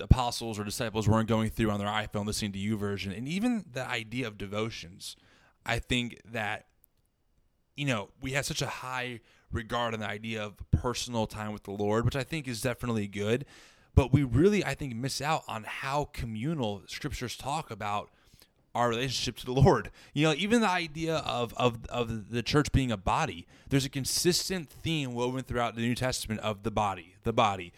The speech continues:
hands, feet, legs, they're all connected. You know what I mean? And I don't think that, I think that we put such a high emphasis on, "Well, have you had your personal devotion time?" That can be, like, not, listen, many Christians have never had a devotion time and aren't,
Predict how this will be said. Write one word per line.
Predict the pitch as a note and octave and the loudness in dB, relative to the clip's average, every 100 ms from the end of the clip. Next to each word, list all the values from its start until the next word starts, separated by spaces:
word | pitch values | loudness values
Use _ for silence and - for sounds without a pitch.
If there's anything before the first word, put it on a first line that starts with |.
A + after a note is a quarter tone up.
| - - | -16 -6
hands, | C3+ C3+ B2 - | 0 2 2 -2
feet, | - B2+ A2+ - | -2 0 -2 -4
legs, | A2+ A2 G2+ F#2+ | -4 -2 -4 -4
they're | B2+ | -2
all | C3+ E3+ | 0 2
connected. | D#3+ B2 F#3 - F#2 - - - _ | 0 0 -4 -4 -8 -10 -20 -20 _
You | B2+ | 4
know | C3 | 6
what | C3+ | 6
I | C3+ | 6
mean? | C3 D3 | 4 2
And | B2 | 2
I | A#2 | 2
don't | C3+ E3 D#3 | 2 2 2
think | D#3+ | 0
that, | D3 C3 - | 2 0 0
I | C3+ | -4
think | D#3 | -2
that | D#3+ | -4
we | D#3 | 0
put | D3+ C#3+ | 0 -2
such | C#3 | -4
a | C#3+ | -6
high | - C#3 C3+ | -4 -2 0
emphasis | B2+ C3+ C3 - B2+ - | 0 -4 -4 -2 -2 -2
on, | A#2 A2 G#2+ G2+ - - - | -4 -4 -6 -8 -16 -16 -2
"Well, | A#2+ | -2
have | G#2+ G#2+ | 0 -2
you | C3+ | -2
had | B2+ A2 | -2 -6
your | G2+ | -2
personal | A#2 A2+ - A2 | -2 -2 -2 -2
devotion | G2 F#2+ G#2+ - F2+ | -2 0 0 0 -6
time?" | - F#2 F2 F2 - - | -8 -10 -10 -14 -20 -12
That | - D#4 | -10 -4
can | - D4 | -2 -4
be, | A3 E3+ F3+ | -4 -6 -6
like, | D3+ A2+ G#2+ | -6 -6 -8
not, | G2+ A2 E3 E3+ _ - _ | -8 -4 -4 -6 _ -20 _
listen, | G#3 - G#2+ G2 _ _ | -2 -2 -6 -14 _ _
many | - D#3 A3+ | -4 0 0
Christians | G3+ - F#3 F3+ - G3 G3+ - - _ _ _ _ | -4 -2 0 0 0 -2 -4 -6 -14 _ _ _ _
have | - C3+ | -4 -2
never | B2+ D3 D#3+ | 0 -2 0
had | D3+ D3+ | -2 -4
a | |
devotion | B2+ A#2+ C3 A#2 | -2 2 2 0
time | G#2 A2 G#2 | -4 -2 -2
and | G2+ | 0
aren't, | G#2+ | -2